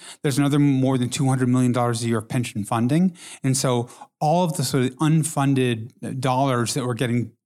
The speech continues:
taken out of the school's budget to our, our pensions, that, that's been, th-, th-, that's, there's relief there. Then in addition to that, we see that there's an incredible amount of money rolling into the tif coffers.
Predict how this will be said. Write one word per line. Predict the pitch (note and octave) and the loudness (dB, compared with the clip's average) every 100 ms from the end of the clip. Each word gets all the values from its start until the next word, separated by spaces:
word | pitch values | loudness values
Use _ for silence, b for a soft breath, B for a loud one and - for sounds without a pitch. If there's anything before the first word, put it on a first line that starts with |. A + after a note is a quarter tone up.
| - | -4
taken | E3+ D#3 B2+ | -2 0 0
out | C3+ | 0
of | D3+ | -2
the | |
school's | C#3 - E3+ D#3+ | -2 -2 0 0
budget | B2+ C3 B2 | 0 -2 -4
to | - C3+ | -4 -2
our, | B2 | -2
our | B2+ A2+ | -2 -4
pensions, | - A3 B3 - G#2 G#2 - B B - | -2 2 2 2 -4 -4 -8 B B -14
that, | - | -4
that's | E3+ G3 | -2 -2
been, | - A3 F3 D3 | 0 2 4 2
th-, | C#3+ C3+ C3+ - | 0 -2 -6 -6
th-, | C#3+ | -6
that's, | D#3+ E3 E3 | -2 -4 -2
there's | C#3+ C3 C#3 | -2 -2 -2
relief | B2+ E3 G#3 - | 0 2 2 0
there. | A2 G2+ - B B B B _ | -4 -4 -6 B B B B _
Then | F3 E3+ | 0 2
in | C#3+ | 2
addition | A#2+ E3+ F3 G#3+ | 0 0 2 4
to | F#3+ | 4
that, | F3 F3 F#3+ C3 | 2 2 0 0
we | B2+ | -2
see | - - C#3+ | -2 0 0
that | B2 A#2+ A#2+ | 0 -2 0
there's | A#2+ A2+ | -2 -2
an | B2 B2+ - | -2 -2 -4
incredible | C3+ C3+ - - E3+ D#3+ D3+ | -6 -6 -6 -2 0 0 0
amount | C#3 | 2
of | C3 | 0
money | B2+ C3 | 0 0
rolling | A#2 B2 B2 | 0 0 0
into | A#2 A#2 | 0 -4
the | |
tif | G#2 - C3+ | -6 -4 -6
coffers. | - D3+ D#3 G3 G#3 - | -2 -2 0 -2 -2 -4